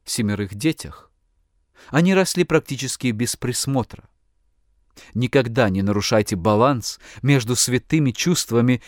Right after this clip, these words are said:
и священными обязанностями. Испытывайте страх и великую радость,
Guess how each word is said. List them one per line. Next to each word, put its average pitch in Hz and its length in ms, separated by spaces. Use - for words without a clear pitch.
и 135 80
священными 131 920
обязанностями. 98 1000
Испытывайте 175 640
страх - 560
и 120 120
великую 143 680
радость, - 720